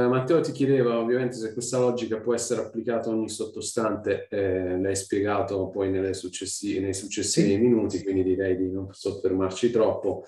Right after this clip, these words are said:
Speaker 1: Eh, sempre lo stesso Matteo ti faceva comunque però una domanda interessante sul poc,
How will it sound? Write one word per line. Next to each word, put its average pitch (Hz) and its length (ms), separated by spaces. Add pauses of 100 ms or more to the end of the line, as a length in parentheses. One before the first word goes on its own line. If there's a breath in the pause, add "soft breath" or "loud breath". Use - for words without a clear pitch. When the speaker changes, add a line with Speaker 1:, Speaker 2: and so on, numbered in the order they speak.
(420 loud breath)
Speaker 1:
Eh, 110 960
sempre 175 380
lo 156 80
stesso 156 320
Matteo 165 320
ti 147 100
faceva 131 320
comunque 135 300
però 135 200
una 117 100
domanda 127 300
interessante 120 640
sul 139 300
poc, 151 600